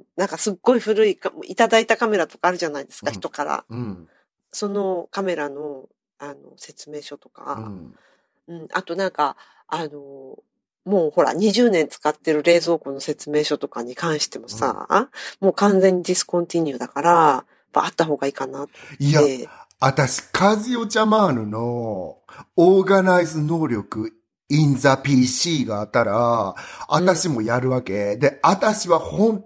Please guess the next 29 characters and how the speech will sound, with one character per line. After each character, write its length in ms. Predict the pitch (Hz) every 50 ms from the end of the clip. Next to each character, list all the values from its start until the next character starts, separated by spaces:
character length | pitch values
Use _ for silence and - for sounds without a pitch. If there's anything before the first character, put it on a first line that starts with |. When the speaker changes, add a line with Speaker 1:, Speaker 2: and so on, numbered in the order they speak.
| _
Speaker 2:
当 120 | - 196 202
に 120 | 196 180
ピ 240 | 185 - 139 135 139
ー 20 |
シ 300 | 131 127 - 160 165 160
ー 20 | 147
の 140 | 127 117 110
中 260 | 107 104 95 92 95
が、 680 | 95 110 117 120 120 123 117 113 107 98 92 85 - _ _ _ _ - - - _ _ _ - - _ _ _ _ _ _ _
も 640 | 123 123 127 123 117 117 113 113 113 110 123 - _ _
う 60 | 127
ダ 180 | 120 139 131 139
メ 140 | 143 147 143
ダ 160 | - 147 143
メ 120 | 143 147
な 120 | 151 151 131
の 120 | 113 98
ね。 280 | 87 85 85 87 87 104
も 200 | 113 135 139 127
う 40 | 117
な 140 | 123 120
ん 60 | 113 -
か 120 | - 113
散 440 | - - - - 175 185 196 202 180
在 300 | 143 160 185 180 170 165
し 100 | - -
て 160 | - 151 147
ん 100 | 135 110
の。 240 | 98 90 82 -